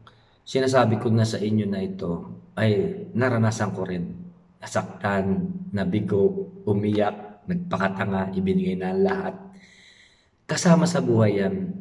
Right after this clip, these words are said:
Huwag tayong matakot na masaktan.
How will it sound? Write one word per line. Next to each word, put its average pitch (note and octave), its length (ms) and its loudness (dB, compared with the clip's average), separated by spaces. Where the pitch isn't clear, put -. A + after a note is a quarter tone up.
Huwag D#3+ 200 0
tayong D3 280 2
matakot G#2+ 560 -2
na G2 160 -2
masaktan. - 880 -6